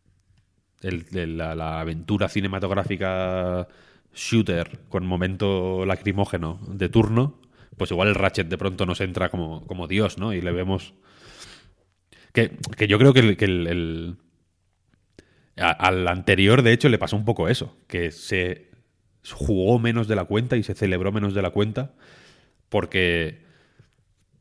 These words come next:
porque n-, como no era un gran fenómeno, ¿no? Como era un puto Ratchet and Clank, que es un tipo de juego de, un poco de Play dos, por decirlo de alguna forma. Lo digo como un,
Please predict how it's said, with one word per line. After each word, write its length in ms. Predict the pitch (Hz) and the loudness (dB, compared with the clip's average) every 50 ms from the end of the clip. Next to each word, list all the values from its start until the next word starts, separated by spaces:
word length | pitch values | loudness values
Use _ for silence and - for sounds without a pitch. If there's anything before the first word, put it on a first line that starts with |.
| - - _ _ _ _ _ _ _ _ _ _ _ | -20 -20 _ _ _ _ _ _ _ _ _ _ _
porque 260 | - 117 98 - - 95 | -2 -2 0 2 0 0
n-, 240 | 90 90 92 - | 0 0 -4 -6
como 240 | - - 95 87 87 | -6 -4 -2 -2 -2
no 180 | 87 87 92 101 | -2 -2 -2 -2
era 140 | 110 117 117 | -2 -2 -2
un 180 | 110 110 104 | -4 -6 -4
gran 600 | 101 107 107 104 107 104 101 95 98 98 95 98 - | -2 0 0 0 -2 -4 -6 -6 -8 -8 -10 -12 -4
fenómeno, 560 | - 107 92 92 104 113 123 120 123 117 127 | -2 0 0 2 2 2 2 0 0 -2 -2
¿no? 180 | 143 131 104 | -4 -6 -4
Como 220 | - - 98 92 90 | -4 -4 -4 -2 -2
era 100 | 90 101 | 0 -2
un 100 | 98 92 | -2 -2
puto 240 | - - 107 - 101 | -4 -2 0 0 0
Ratchet 280 | 92 98 - 101 - | 0 -2 -4 -6 -6
and 160 | 85 87 82 | -6 -8 -4
Clank, 260 | - 101 98 117 127 - - | -4 -4 -4 -4 -8 -10 -12
que 80 | _ 101 | _ -8
es 60 | - | -6
un 100 | 107 98 | -4 -4
tipo 180 | 98 92 82 98 | -4 -2 0 -2
de 60 | 92 | -2
juego 540 | - - 104 101 95 87 80 80 - - _ | 0 0 0 0 0 -2 -4 -6 -10 -16 _
de, 240 | - 95 90 78 - 87 90 - 90 - - - _ _ _ _ _ _ _ _ - _ _ - | -8 -8 -8 -8 -10 -14 -14 -14 -16 -16 -18 -20 _ _ _ _ _ _ _ _ -20 _ _ -20
un 200 | - 82 85 90 | -14 -12 -12 -6
poco 180 | - 104 98 95 | -4 -2 -2 0
de 260 | 92 92 92 87 - - - - - _ _ _ _ - - - | -2 -2 -4 -4 -8 -14 -20 -20 -20 _ _ _ _ -20 -16 -6
Play 240 | - 104 98 95 98 | -2 0 2 2 2
dos, 340 | 92 98 120 107 - - - _ _ _ _ _ _ | 0 0 -2 -2 -4 -8 -16 _ _ _ _ _ _
por 160 | - 80 - | -16 -16 -12
decirlo 340 | 90 90 87 - 92 92 92 | -12 -12 -8 -8 -6 -4 -4
de 40 | 92 | -4
alguna 220 | 90 92 90 85 | -4 -4 -6 -6
forma. 280 | - 123 113 98 87 - _ _ - - - - - - - - - - | -6 -6 -6 -6 -8 -10 _ _ -20 -20 -20 -18 -20 -20 -20 -20 -20 -8
Lo 160 | - 95 95 | -2 0 2
digo 400 | 90 95 98 98 104 104 - - - - - - - - - - _ _ _ - - - - - | 4 4 6 6 4 4 2 -2 -8 -20 -20 -14 -14 -14 -14 -14 _ _ _ -20 -20 -20 -20 -8
como 260 | - - 98 92 90 85 | -6 -4 -2 -2 -2 -2
un, 840 | 85 85 87 90 90 92 90 90 90 85 80 80 80 80 82 - | -4 -4 -6 -6 -6 -6 -6 -6 -6 -8 -8 -10 -12 -14 -16 -18